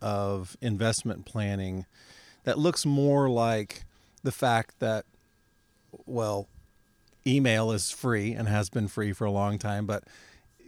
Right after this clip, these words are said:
keeping your data online is free. There's a lot of services that are now free and that are appy. And so the, the whole idea is we want to reduce the cost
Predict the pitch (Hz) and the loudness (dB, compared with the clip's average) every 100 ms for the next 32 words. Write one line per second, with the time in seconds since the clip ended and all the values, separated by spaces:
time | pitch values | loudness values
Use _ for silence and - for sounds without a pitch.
0 | - - 156 156 135 127 117 123 131 123 | -8 0 2 4 4 4 6 8 8 6
1 | 95 110 107 104 98 92 90 87 - 113 | 2 0 2 0 0 -2 -4 -8 -4 -2
2 | 104 95 - - - 113 110 98 85 - | 0 -2 -4 -6 0 4 4 2 -6 -10
3 | - _ 131 123 123 120 113 - 143 139 | -20 _ -2 2 4 2 2 2 4 4
4 | 127 - 117 104 104 110 107 107 104 101 | 4 2 0 -2 0 0 2 2 2 0
5 | - - 127 127 123 123 - 113 110 107 | -4 -2 2 4 4 2 2 0 2 2
6 | 104 107 120 120 - 104 95 85 - - | 0 0 2 2 2 -4 -6 -8 -12 -20
7 | - - - 123 113 110 101 - 131 117 | -20 -20 -4 0 2 0 0 0 2 4
8 | 113 110 117 113 107 139 131 117 110 117 | 2 0 -2 0 2 4 4 2 2 2
9 | 120 101 107 98 117 117 117 - 110 110 | 2 0 -2 0 0 2 0 -2 -2 0
10 | 101 123 123 - - - - 113 101 92 | 2 2 2 2 -4 -4 0 2 4 2
11 | - - | -4 -8